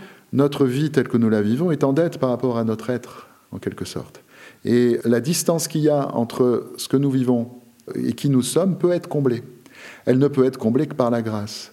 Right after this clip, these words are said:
Et cette grâce, c'est le pardon. Quand Jésus est sur la croix et qu'il dit, « Père, pardonne-leur, ils ne savent pas ce qu'ils font »,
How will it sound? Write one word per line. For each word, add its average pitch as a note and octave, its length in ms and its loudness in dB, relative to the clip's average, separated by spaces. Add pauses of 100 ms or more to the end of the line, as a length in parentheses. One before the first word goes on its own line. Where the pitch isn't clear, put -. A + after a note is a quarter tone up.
Et G#2 60 -6
cette A#2+ 200 0
grâce, D3 320 -2
c'est B2 80 0
le A2+ 80 -2
pardon. F#2 400 -6 (720)
Quand G#2+ 140 0
Jésus B2+ 240 2
est B2+ 60 4
sur B2 200 2
la F#2 100 0
croix D#3+ 400 -2 (600)
et G#2 100 -2
qu'il G#2 260 0
dit, « A2+ 200 0 (180)
Père, D3 300 2
pardonne-leur, A#2 680 0
ils G2+ 60 0
ne F#2 100 -2
savent F#2 240 -8
pas F2+ 120 -6
ce - 120 -8
qu'ils - 160 -8
font », E3 280 -6